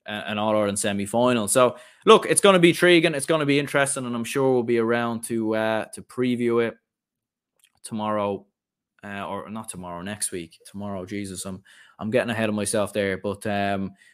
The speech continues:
but yeah, we're gonna end the stream here anyways. Cheers anyone who, uh, who tuned in. Just a reminder: the podcast is brought to you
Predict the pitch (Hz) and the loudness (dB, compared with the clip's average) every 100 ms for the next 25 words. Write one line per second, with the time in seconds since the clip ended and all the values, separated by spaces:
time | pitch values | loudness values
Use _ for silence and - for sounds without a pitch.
0 | - 160 190 143 143 180 175 160 151 - | 2 6 8 8 6 4 6 4 4 2
1 | 160 147 139 139 131 131 127 120 - 147 | 2 2 2 4 2 2 0 0 -2 -2
2 | 135 131 123 120 107 120 123 117 117 113 | 0 -2 -2 -4 -4 -2 0 2 2 0
3 | 110 104 117 113 117 117 135 143 135 123 | -2 -4 -4 0 0 0 -2 -2 0 0
4 | 123 127 120 110 - 117 120 113 107 104 | 0 0 0 -2 -2 -2 0 -2 -4 -6
5 | 113 110 110 110 113 | -2 -2 -2 -4 -4